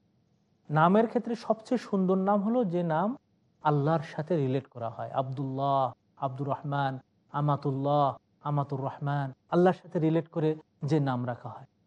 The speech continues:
দ্বিতীয় পর্যায়ের নাম হলো যারা নবী আম্বিয়াদের ওয়াইফদের নাম।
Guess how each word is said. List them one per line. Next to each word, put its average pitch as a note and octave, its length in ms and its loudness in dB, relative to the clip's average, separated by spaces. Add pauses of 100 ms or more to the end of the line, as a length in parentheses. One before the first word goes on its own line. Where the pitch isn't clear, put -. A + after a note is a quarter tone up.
(340)
দ্বিতীয় A3+ 320 6
পর্যায়ের A#3 380 4
নাম A3+ 320 4
হলো C#4 240 0 (280)
যারা G3 160 4
নবী F#3+ 380 6
আম্বিয়াদের G#3 720 4 (260)
ওয়াইফদের D3 500 2
নাম। A2+ 240 -10